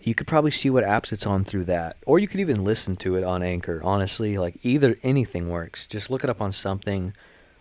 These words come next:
Everything except for iTunes.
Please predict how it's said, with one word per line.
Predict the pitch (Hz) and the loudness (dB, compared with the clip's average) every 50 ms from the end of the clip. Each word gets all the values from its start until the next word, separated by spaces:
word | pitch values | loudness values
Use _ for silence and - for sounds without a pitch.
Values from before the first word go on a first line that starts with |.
| _ _ _ _ | _ _ _ _
Everything | - 113 120 131 143 139 - - 151 143 139 120 | 2 4 4 4 4 0 2 2 2 4 2 2
except | 104 107 101 - - - - 117 110 - - - | 2 0 -2 -2 -2 0 4 4 4 4 2 -8
for | - - - 110 101 101 101 101 98 95 95 92 - _ _ _ - | -12 -2 2 4 6 6 6 6 6 4 4 2 0 _ _ _ 0
iTunes. | 107 104 104 107 104 - - 101 80 80 80 80 87 - - - | 2 2 2 2 0 -2 -6 -6 -6 -6 -8 -10 -12 -14 -14 -16